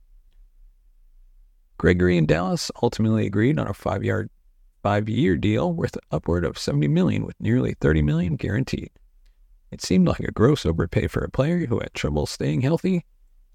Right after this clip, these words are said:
navigated off-field troubles early in his career, and never became the consistent game wrecker the team hoped he'd be. At the eleventh hour, though, Gregory backed out of his agreement with the Cowboys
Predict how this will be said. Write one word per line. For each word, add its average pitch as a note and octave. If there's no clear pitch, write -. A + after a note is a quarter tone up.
navigated G2+
off-field A2
troubles E3
early A2+
in G2
his G#2
career, E3+
and A2+
never F3+
became E3
the C3+
consistent -
game C#3
wrecker D#3+
the -
team B2
hoped G#2
he'd C2+
be. -
At -
the -
eleventh F2
hour, F2
though, G2
Gregory -
backed -
out D#3+
of E3
his B2+
agreement E3
with C#3+
the D3
Cowboys F#3